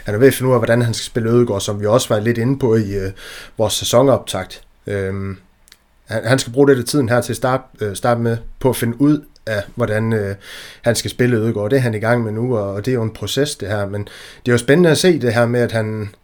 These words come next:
Altså fire tre tre i første kamp, og så den her, øh, fire fire to, øh, smalle diamant, ikke også? Øh,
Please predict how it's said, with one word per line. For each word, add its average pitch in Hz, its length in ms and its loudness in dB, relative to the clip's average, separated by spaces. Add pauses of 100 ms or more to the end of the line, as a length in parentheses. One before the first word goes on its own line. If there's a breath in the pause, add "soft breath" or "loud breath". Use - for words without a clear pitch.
(220)
Altså 107 420 -4
fire 151 220 2
tre 131 200 2
tre 139 220 2
i 127 40 2
første 139 280 0
kamp, 120 220 -2
og 95 60 -8
så - 80 -8
den 113 220 -2
her, 107 400 0 (640)
øh, 98 360 -8
fire 123 280 0
fire 117 180 0
to, 127 340 0
øh, 98 240 -6
smalle 117 280 -2
diamant, 117 400 -2
ikke 95 120 -12
også? 104 220 -8
Øh, 101 180 -8